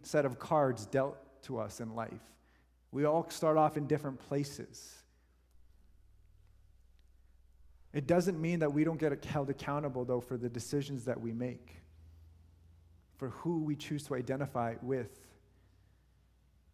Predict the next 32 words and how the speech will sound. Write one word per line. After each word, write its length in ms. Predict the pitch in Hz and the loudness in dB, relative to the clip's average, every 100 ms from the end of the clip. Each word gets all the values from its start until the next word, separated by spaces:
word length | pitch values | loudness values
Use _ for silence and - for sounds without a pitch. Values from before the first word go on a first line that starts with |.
| _ _ _ _ | _ _ _ _
for 120 | 139 | -6
the 80 | 127 | -6
path 400 | - 165 160 - | -2 2 2 2
we 120 | 127 | -6
choose 340 | 120 143 127 104 - | -4 -4 -6 -8 -14
to 100 | 123 | -12
take. 380 | - 139 113 - - - - - - _ _ _ _ _ _ _ _ _ _ _ _ _ _ | -6 -6 -6 -12 -20 -20 -20 -20 -20 _ _ _ _ _ _ _ _ _ _ _ _ _ _
You'll 140 | 131 143 | -2 0
have 280 | - 175 180 | 4 2 2
to 80 | |
give 200 | 156 151 | 0 0
an 80 | 139 | 0
answer. 480 | 131 143 151 - - - _ _ _ _ _ _ _ _ _ _ _ _ _ _ _ _ _ _ _ _ _ _ - | 0 0 -4 -14 -16 -20 _ _ _ _ _ _ _ _ _ _ _ _ _ _ _ _ _ _ _ _ _ _ -6
Who 100 | 180 | -4
will 180 | 180 170 | -2 -2
you 140 | 147 | -4
choose 640 | - - 175 135 117 120 117 | -6 -2 0 0 -2 -6 -8
to 100 | 120 | -4
be 140 | 123 | -2
loyal 400 | 120 131 147 123 | 0 0 0 -2
to? 240 | - - - 113 - | -6 -16 -16 -20 -8
Who 100 | 185 | -4
will 180 | 185 | -2
you 140 | 175 151 | -2 -4
choose 300 | - 165 - | -4 -6 -6
to 120 | - | -12
serve? 520 | 123 - 160 165 127 | -12 -8 -4 -2 -4
Who 200 | - 175 | -4 -2
you, 140 | 185 175 | 0 -2
will 140 | 160 | -4
you 160 | 135 135 | -6 -8
choose 280 | - 165 156 | -8 -8 -8